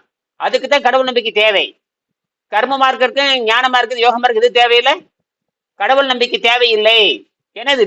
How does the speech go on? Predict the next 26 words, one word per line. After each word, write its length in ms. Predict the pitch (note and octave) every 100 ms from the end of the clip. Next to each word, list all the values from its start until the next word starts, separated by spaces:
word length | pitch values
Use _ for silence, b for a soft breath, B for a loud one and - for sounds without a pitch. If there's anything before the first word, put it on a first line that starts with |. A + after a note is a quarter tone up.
| G3+
விண்வெளியோட 340 | C#4 C#4+ C#4
தொடர்பு 260 | C4+ B3 A#3+
வைத்துக் 220 | A3+ A3
கொள்வது. 280 | F#3+ E3+ C3 -
எங்கிருந்து 340 | G3+ B3 B3+
தொடர்பு 200 | A#3 A#3
வைத்துக் 200 | A3+ A3+
கொள்வது? 340 | A#3 C4+ D4+ - _ _
எல்லாம் 320 | G3 B3+ A#3
பெரிய, 320 | A#3 C4+ B3
உலகத்துக்கே 460 | E3+ A#3+ B3+ C4 C4
பெரிய 260 | A3+ B3+
கடவுள் 320 | A#3+ B3+ A#3+
விண்வெளி 280 | G#3+ A#3+ A#3+
தான். 260 | A3+ G#3+ - _
பெரிய 240 | G3 A#3 A3+
கடவுள் 420 | A3+ A#3+ D4 - - _
ஆகாயம் 460 | G#3+ C4+ C#4+ C#4
தான், 120 | C4 A3+
வேற 200 | A#3+ A#3
ஒண்ணும் 200 | C4+ D4+
இல்லை 160 | C4+
இதுல. 140 | F3+ D3
என்னது? 280 | A3 C4 E4+ - _ _ _ _ _ _ _ _ _ _ _ _ _
ஆகாயம், 880 | G3+ A#3+ C4+ C#4 C4+ C#4+ B3 A2+ _ _ _ _ _ _ _ _ _ _ _ _ _ _
விண்வெளி, 840 | - B3+ C#4 C4+ C#4+ C#4+ - -